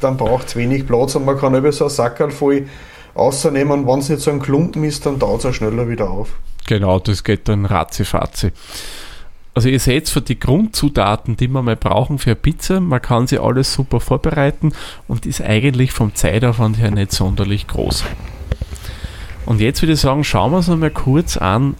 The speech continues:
Speaker 2: was geben wir denn alles so auf eine Pizza drauf?
Speaker 1: Mm.
Speaker 2: Die, man, die Möglichkeiten sind, ich würde mal fast sagen, schier unendlich. Von den kreativsten Varianten, die es ja so gibt, bis zu ganz klassischen, man kann da,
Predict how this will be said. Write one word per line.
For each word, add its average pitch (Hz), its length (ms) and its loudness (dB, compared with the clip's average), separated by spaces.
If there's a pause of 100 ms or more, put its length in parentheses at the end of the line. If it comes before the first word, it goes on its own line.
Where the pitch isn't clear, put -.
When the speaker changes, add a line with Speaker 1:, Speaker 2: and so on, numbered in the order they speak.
Speaker 2:
was 104 600 0
geben 107 220 2
wir 113 80 4
denn 113 180 2
alles 98 380 0
so - 120 0
auf 92 140 0
eine - 80 2
Pizza - 400 -4
drauf? - 480 -2 (120)
Speaker 1:
Mm. - 40 -10 (1200)
Speaker 2:
Die, - 160 -6
man, 117 240 2 (340)
die 123 80 2
Möglichkeiten 113 640 2
sind, 107 260 0 (280)
ich 104 100 2
würde 110 180 4
mal 110 140 4
fast - 280 0
sagen, 107 180 2
schier 110 300 0
unendlich. 101 680 0 (1600)
Von 110 200 0
den 113 180 -2
kreativsten 120 760 0
Varianten, 127 640 2
die 139 80 0
es 131 100 2
ja 135 100 4
so 127 300 2
gibt, - 400 2
bis - 220 -2
zu - 140 -4
ganz 110 280 -2
klassischen, 117 600 -2
man 107 120 0
kann 104 260 0
da, 104 340 2